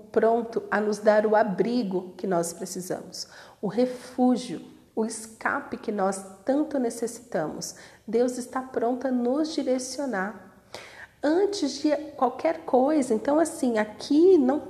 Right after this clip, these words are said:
não tinha acumulado ainda os, os matadores. Eu a-, creio. Porque ele fala assim, "Olha, quando vocês entrarem, faça uma cidade para eles."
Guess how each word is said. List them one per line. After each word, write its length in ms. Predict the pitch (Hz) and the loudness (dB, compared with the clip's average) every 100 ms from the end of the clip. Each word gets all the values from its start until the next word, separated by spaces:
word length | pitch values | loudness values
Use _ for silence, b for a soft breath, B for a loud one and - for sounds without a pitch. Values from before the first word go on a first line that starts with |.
| - | -10
não 200 | 277 277 | -4 -4
tinha 500 | 285 - - 302 339 | -4 -10 -4 2 2
acumulado 640 | 311 - 233 220 202 202 202 | 0 -4 -2 2 4 2 2
ainda 320 | 190 202 185 | 2 0 -2
os, 100 | 180 | -4
os 640 | 196 - 202 180 180 180 | -6 -6 -4 -2 -2 -2
matadores. 640 | 185 190 214 175 151 - - | -2 -2 -2 -2 -4 -6 -4
Eu 140 | 156 | -2
a-, 60 | 151 | -2
creio. 840 | - - 180 180 180 156 139 - B B B | -6 -4 4 6 8 4 0 -8 B B B
Porque 180 | - 262 | -4 -2
ele 80 | 254 | 0
fala 160 | 254 | 0
assim, 200 | 254 - | 0 0
"Olha, 180 | 220 196 | 0 0
quando 240 | 196 285 | 0 -2
vocês 380 | 302 302 - 285 | 0 -2 -2 -2
entrarem, 600 | 302 294 269 240 247 202 | 0 0 0 2 2 0
faça 520 | 202 - 254 339 - | -2 -2 -2 -2 -4
uma 80 | 294 | -2
cidade 440 | 277 240 240 262 - | -2 -2 -2 -2 -2
para 260 | 277 302 | -2 2
eles." 680 | 269 277 320 208 - - | 2 2 2 -2 -4 -10